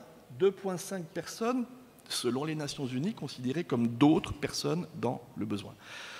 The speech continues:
D'où la nécessité d'avoir une information qui soit juste, désagrégée par qualité, par nature et par zone géographique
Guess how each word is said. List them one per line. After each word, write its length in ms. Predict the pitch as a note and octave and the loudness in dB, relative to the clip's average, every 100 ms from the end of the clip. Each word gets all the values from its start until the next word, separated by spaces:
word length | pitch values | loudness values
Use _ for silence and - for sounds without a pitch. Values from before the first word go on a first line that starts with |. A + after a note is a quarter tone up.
| - | -8
D'où 280 | C3+ E3+ A#3 | 2 6 6
la 100 | G3+ | 6
nécessité 640 | E3 D#3 D3 - C3 F#3+ | 4 2 -2 -4 -6 -2
d'avoir 340 | E3 B2+ D3+ C3 | 2 2 2 2
une 120 | A#2+ | 0
information 580 | B2+ - A#2+ A#2+ - D3+ | 0 -2 0 0 -2 -4
qui 160 | - | -4
soit 220 | A2 - A2 | -4 -2 0
juste, 480 | G2+ E3 G#3 - A2 | 0 0 -2 -4 -4
désagrégée 920 | A2+ C3+ C#3+ B2 A#2+ A#2 B2+ D#3+ - - - - | 0 2 2 0 2 4 4 2 0 -8 -16 -6
par 380 | - A2 - - | -2 0 -2 -2
qualité, 640 | E3 D#3 D#3 - E3 G3+ A3+ - - | 0 0 -2 -2 -2 -2 -4 -14 -6
par 180 | A2 A#2+ | -4 -2
nature 640 | B2+ C3+ - F3+ G#3 A3 - - | -4 -4 -8 -6 -6 -8 -8 -4
et 80 | B2 | -2
par 300 | - B2+ A2 | -2 -4 -2
zone 200 | D#3+ D3 | -4 -2
géographique 720 | C#3 A2 A2+ - D#3+ F#3 | -4 -4 -8 -10 -12 -12